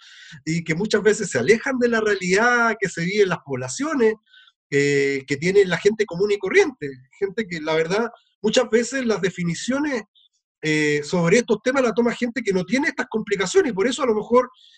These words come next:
eh, se alejan de lo que realmente la gente necesita, no, no viven esa realidad o no la han vivido.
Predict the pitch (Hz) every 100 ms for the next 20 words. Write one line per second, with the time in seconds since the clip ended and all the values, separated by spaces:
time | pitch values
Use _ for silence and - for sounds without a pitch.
0 | _ 190 175 170 185 180 277 - 285 269
1 | 226 214 202 196 185 226 247 262 262 220
2 | 214 240 226 208 196 190 320 151 160 180
3 | - 190 196 277 247 220 214 190 190 202
4 | 269 233 202 190 180 202 233 131